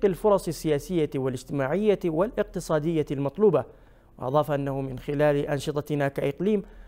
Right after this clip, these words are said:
أدركنا أنه على الرغم من أن لدينا العديد من الوجهات السياحية الطبيعية والاصطناعية، إلا أننا ما استفدنا منها بسبب عدم الاهتمام بها وتطويرها وعدم شهرتها.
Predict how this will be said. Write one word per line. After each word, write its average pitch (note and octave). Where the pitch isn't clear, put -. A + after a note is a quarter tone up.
أدركنا A3+
أنه F#3
على C#3
الرغم D3+
من C#3+
أن F#3+
لدينا D3+
العديد C3+
من C#3+
الوجهات C#3+
السياحية D3
الطبيعية D#3+
والاصطناعية، D#3+
إلا G3+
أننا A#3+
ما F3+
استفدنا F#3
منها E3+
بسبب D#3
عدم D#3+
الاهتمام E3+
بها D3+
وتطويرها F#3
وعدم D3+
شهرتها. D3